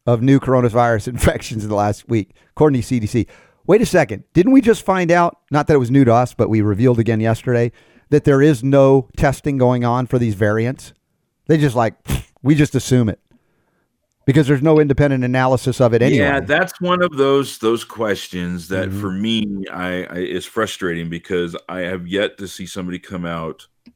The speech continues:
Speaker 2: publicly
Speaker 1: Mm-hmm.
Speaker 2: in any type of significant way and explain that situation.
Speaker 1: Yeah, you. Uh, yeah,
Speaker 2: So
Speaker 1: it's
Speaker 2: it's
Speaker 1: like,
Speaker 2: kinda
Speaker 1: "Lucy, you
Speaker 2: like
Speaker 1: got some splaining to do."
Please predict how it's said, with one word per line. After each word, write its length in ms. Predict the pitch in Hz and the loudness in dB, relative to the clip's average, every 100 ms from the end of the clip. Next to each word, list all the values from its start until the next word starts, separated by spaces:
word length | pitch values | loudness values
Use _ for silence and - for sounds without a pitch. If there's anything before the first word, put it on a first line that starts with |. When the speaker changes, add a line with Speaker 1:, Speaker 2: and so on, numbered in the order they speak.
| _ | _
Speaker 2:
publicly 680 | - 104 95 82 78 71 80 _ 101 | -10 -8 -8 -10 -12 -14 -16 _ -8
Speaker 1:
Mm-hmm. 280 | 95 92 92 _ _ _ _ - | -6 -6 -8 _ _ _ _ -16
Speaker 2:
in 100 | 87 | -10
any 200 | 87 90 | -8 -10
type 200 | 85 92 | -10 -12
of 140 | 85 78 | -12 -14
significant 540 | 92 90 87 82 80 | -12 -12 -12 -14 -12
way 180 | 82 85 | -12 -10
and 80 | 80 | -12
explain 720 | 78 - - 85 85 98 85 | -14 -18 -16 -12 -10 -8 -10
that 220 | - - | -14 -20
situation. 640 | - - - 50 - _ _ - | -20 -20 -20 -20 -20 _ _ -8
Speaker 1:
Yeah, 240 | 110 107 92 | -6 -6 -4
you. 240 | 123 147 | 0 2
Uh, 100 | 127 139 | 2 -2
yeah, 60 | |
Speaker 2:
So 40 | 143 | -2
Speaker 1:
it's 60 | |
Speaker 2:
it's 60 | 90 | -2
Speaker 1:
like, 140 | 143 113 | -2 2
Speaker 2:
kinda 120 | 156 | 2
Speaker 1:
"Lucy, 180 | 190 151 | 4 4
you 60 | |
Speaker 2:
like 80 | 147 | 4
Speaker 1:
got 180 | 170 156 | 4 0
some 120 | 151 | -2
splaining 440 | 135 - 170 214 175 | -2 0 2 2 2
to 80 | 123 | 4
do." 180 | 123 | 2